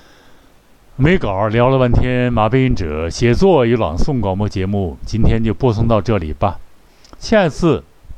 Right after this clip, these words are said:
广播节目啊，马背吟者写作与朗诵广播节目在欢聚。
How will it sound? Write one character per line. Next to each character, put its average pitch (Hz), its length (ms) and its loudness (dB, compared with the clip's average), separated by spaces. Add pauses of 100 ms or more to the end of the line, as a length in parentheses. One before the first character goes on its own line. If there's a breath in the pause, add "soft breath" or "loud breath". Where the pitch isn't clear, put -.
(1300)
广 107 260 2
播 117 180 4
节 104 200 -2
目 107 260 -2 (140)
啊， 80 160 -6
马 71 180 -8
背 78 140 -8
吟 69 80 -8
者 71 100 -6
写 67 220 -8
作 76 180 -10
与 73 80 -8
朗 64 220 -14
诵 80 240 -10
广 69 200 -14
播 69 120 -12
节 69 200 -10
目 82 200 -8 (1400)
在 62 560 -8 (180)
欢 101 220 -2
聚。 113 180 -2